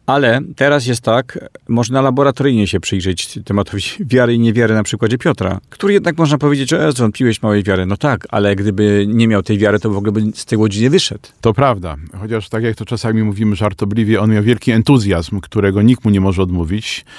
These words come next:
Speaker 2: On szedł za impulsami, za porywami serca. Miał wielkie serce, ale dopiero potem myślał, co robi. I tutaj też, no, entuzjazm, który się z nim zrodził, kiedy uświadomił sobie, że to Jezus,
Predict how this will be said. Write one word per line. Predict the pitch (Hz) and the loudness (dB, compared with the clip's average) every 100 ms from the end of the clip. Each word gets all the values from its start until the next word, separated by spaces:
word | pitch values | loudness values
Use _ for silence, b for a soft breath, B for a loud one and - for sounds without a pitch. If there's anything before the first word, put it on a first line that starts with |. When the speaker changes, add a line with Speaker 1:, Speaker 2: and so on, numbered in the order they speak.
| B - | B -2
Speaker 2:
On | 107 | 0
szedł | - 117 | 2 0
za | 98 104 | 2 2
impulsami, | 107 90 107 - 95 98 | 2 2 0 0 0 0
za | 101 | 0
porywami | 120 107 107 104 | 2 2 2 2
serca. | 101 104 87 98 | 2 0 0 0
Miał | 104 104 | 0 2
wielkie | 123 117 - | 2 2 0
serce, | 98 98 82 - 127 - | -4 -4 -4 -2 -2 0
ale | 110 117 117 113 113 104 | 0 4 4 4 2 0
dopiero | 104 110 117 107 | -2 0 2 2
potem | 120 120 | 0 4
myślał, | 135 123 104 | 4 2 -2
co | - 120 | -2 0
robi. | 117 73 69 - B B B B | 0 0 -10 -16 B B B B
I | 113 | -4
tutaj | 113 123 120 | 0 2 2
też, | 156 123 - | 2 0 -2
no, | 104 104 104 95 104 | -4 -4 -6 -10 -10
entuzjazm, | - 127 147 131 127 120 | -2 2 4 4 4 2
który | - 123 | -2 -2
się | 110 117 | 0 2
z | |
nim | 117 | 2
zrodził, | 107 127 117 117 | 4 2 2 -2
kiedy | 117 107 110 107 | -2 2 2 0
uświadomił | 110 123 117 120 113 | -2 2 4 4 2
sobie, | 123 110 | 2 0
że | 113 | 2
to | 113 | 4
Jezus, | 117 127 113 143 - | 4 4 0 -4 -8